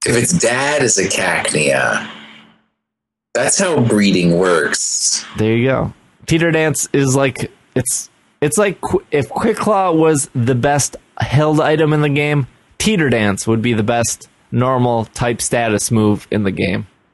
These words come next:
Speaker 1: So if you have an Oddish with the egg move teeter dance and have it hold a Quick Claw, it's basically undefeatable?
Speaker 2: It's undefeatable.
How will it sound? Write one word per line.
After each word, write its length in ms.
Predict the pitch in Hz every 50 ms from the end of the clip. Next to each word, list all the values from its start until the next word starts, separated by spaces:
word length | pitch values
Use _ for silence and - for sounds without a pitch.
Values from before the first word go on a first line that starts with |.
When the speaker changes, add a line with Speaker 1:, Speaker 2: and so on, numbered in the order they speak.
| _ _
Speaker 1:
So 300 | - - 123 123 113 113
if 200 | - 107 107 -
you 600 | 117 120 123 269 135 139 139 277 285 139 135 - -
have 480 | - - - 117 107 104 104 101 101 101
an 160 | 101 95 92
Oddish 600 | - - 92 92 98 101 101 98 95 95 - -
with 140 | 101 95 87
the 180 | - - - 92
egg 200 | 92 92 92 101
move 280 | 101 98 95 90 -
teeter 280 | - - 101 98 95 92
dance 340 | 87 90 85 82 80 87 -
and 100 | 87 87
have 180 | 95 95 85
it 80 | 80 - -
hold 240 | - 95 90 87 -
a 60 | 90
Quick 260 | - - - 90 -
Claw, 420 | - - 98 101 98 101 101 - -
it's 260 | - 85 - - -
basically 440 | - 90 85 82 - - 87 85 -
undefeatable? 560 | 71 82 85 85 - - 90 85 87 95 104
Speaker 2:
It's 80 | 110 120
undefeatable. 640 | 143 139 143 139 - - 160 135 107 98 98 127